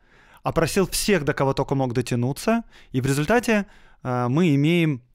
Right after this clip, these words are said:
точную и подробную и взаимосвязанную картину всего происшедшего, которая была опубликована в специальной книге. Книга прямо передо мной — и она называется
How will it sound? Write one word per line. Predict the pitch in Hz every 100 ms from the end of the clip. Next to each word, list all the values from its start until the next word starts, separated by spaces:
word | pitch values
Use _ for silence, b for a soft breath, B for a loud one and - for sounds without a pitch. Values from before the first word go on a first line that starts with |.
| -
точную | 165 175 - 147 123
и | 123
подробную | 120 139 147 165 147 139 123
и | 139
взаимосвязанную | 117 135 139 120 151 151 139 123
картину | 139 131 - 165 135
всего | 113 - 131
происшедшего, | 127 117 107 - 160 233 - 226 226 - b b -
которая | 135 220 208
была | 165 180
опубликована | 170 151 151 214 202 190 156
в | -
специальной | - 180 160
книге. | 127 127 113 110 - _ _ _ _ _
Книга | - 131 165 170 143 135 _ _
прямо | - 131 120
передо | 127 123 117
мной — | 117 143 262 - b b b b b b _
и | 135
она | 127 214
называется | 175 143 123 - 113